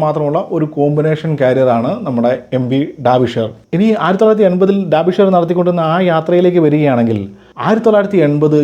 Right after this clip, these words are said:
ജൂലൈ പതിനൊന്നാം തീയതി കാനഡയിലെ സെപ്ലസ് തുറമുഖത്ത് നിന്നും ഏതാണ്ട് ഒരു ലക്ഷത്തി അമ്പതിനായിരം ടൺ അയൺ ഓറും വഹിച്ചുകൊണ്ട് ജപ്പാനിലെ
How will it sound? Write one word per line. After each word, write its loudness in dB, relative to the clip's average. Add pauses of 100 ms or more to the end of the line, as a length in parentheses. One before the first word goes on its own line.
(120)
ജൂലൈ 2 (100)
പതിനൊന്നാം 0
തീയതി -4 (400)
കാനഡയിലെ 2 (160)
സെപ്ലസ് -2
തുറമുഖത്ത് 0
നിന്നും 0 (340)
ഏതാണ്ട് 4 (300)
ഒരു 2
ലക്ഷത്തി -2 (320)
അമ്പതിനായിരം 0 (200)
ടൺ 0 (420)
അയൺ 2
ഓറും 0
വഹിച്ചുകൊണ്ട് 0 (600)
ജപ്പാനിലെ 0